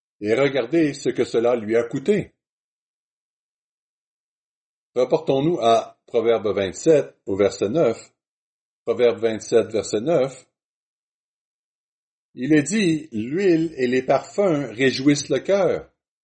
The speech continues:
et les conseils affectueux d'un ami sont doux. » Ou, comme ici,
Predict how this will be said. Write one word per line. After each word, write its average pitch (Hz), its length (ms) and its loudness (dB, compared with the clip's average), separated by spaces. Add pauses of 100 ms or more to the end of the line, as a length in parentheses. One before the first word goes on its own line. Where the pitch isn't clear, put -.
(640)
et 120 140 0
les 127 160 2
conseils 139 540 0
affectueux 151 760 0
d'un 123 240 -4
ami 139 440 0
sont 139 340 0
doux. » 170 380 -2 (1700)
Ou, 131 380 -4
comme 123 200 2
ici, 147 520 -4